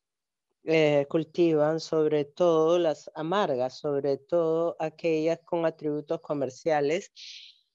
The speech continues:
en gran escala para efectivo, mientras que las mujeres con tierras limitadas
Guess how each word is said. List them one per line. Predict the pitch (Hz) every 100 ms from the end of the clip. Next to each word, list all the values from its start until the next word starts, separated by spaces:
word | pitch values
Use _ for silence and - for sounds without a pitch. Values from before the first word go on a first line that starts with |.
| _ _
en | - 180
gran | 165 165 160
escala | 165 _ 165 147 151 170 170
para | 170 156 160 160 156
efectivo, | - 160 - 156 - 165 156
mientras | 156 165 160 175 175
que | 170
las | 151
mujeres | 147 147 - 175 147 143 196 -
con | - 160 151 143 - _ _ _ _
tierras | 196 180 160 170 165
limitadas | 175 170 170 160 160 165 160 165 214 _